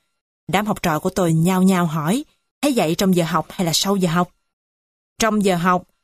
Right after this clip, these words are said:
đúng ra các trò thay vì đến lớp này thì sẽ đến trường tiểu học kia dạy cho bọn trẻ. Chúng ta chỉ cần đi bộ đến đó mỗi ngày và làm việc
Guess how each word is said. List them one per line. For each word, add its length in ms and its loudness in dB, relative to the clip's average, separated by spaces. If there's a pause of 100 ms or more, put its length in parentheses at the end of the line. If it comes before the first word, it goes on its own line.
(140)
đúng 240 2
ra 200 2
các 260 -6
trò 220 2
thay 280 0
vì 180 0
đến 220 0
lớp 200 0
này 340 0
thì 140 0
sẽ 280 0
đến 200 0
trường 160 2
tiểu 120 0
học 260 -2
kia 180 2
dạy 220 0
cho 120 -2
bọn 220 -2
trẻ. 300 0 (560)
Chúng 140 0
ta 120 0
chỉ 120 -8
cần 200 2
đi 100 2
bộ 220 2
đến 160 0
đó 120 2
mỗi 240 2
ngày 300 0
và 140 -2
làm 180 0
việc 240 -2